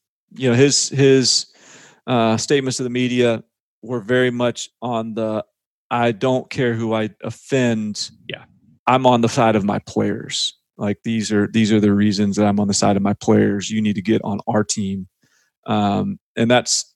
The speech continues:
Speaker 1: you know, it's, it's easy to go, you know, very P C and safe and, uh, and, and not make that sort of a stand. And so I, I'll, yeah, I'll, I'll tip,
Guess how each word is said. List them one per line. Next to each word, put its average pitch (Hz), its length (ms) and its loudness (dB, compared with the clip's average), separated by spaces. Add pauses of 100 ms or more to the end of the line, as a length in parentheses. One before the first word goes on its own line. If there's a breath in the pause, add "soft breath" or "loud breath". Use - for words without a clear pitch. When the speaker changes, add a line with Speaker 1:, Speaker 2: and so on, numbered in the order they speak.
Speaker 1:
you 127 140 4
know, 113 40 4
it's, 127 240 4
it's - 240 2
easy 135 640 2 (180)
to 135 140 0
go, 120 480 4 (540)
you 120 80 -4
know, 110 100 0
very 117 320 4 (420)
P 131 220 -2
C 120 320 -2
and 110 100 0
safe 117 640 2 (120)
and, 107 380 -2 (280)
uh, 104 340 0 (180)
and, 113 220 -2
and 110 220 -4
not 113 520 -2
make 113 340 0
that 110 180 0
sort 113 160 -2
of 104 80 -6
a - 20 -4
stand. 107 480 -2
And 104 100 -4
so 113 140 -2
I, 120 140 2
I'll, 120 340 0 (100)
yeah, 117 200 0
I'll, 127 160 2
I'll 123 80 0
tip, - 240 -4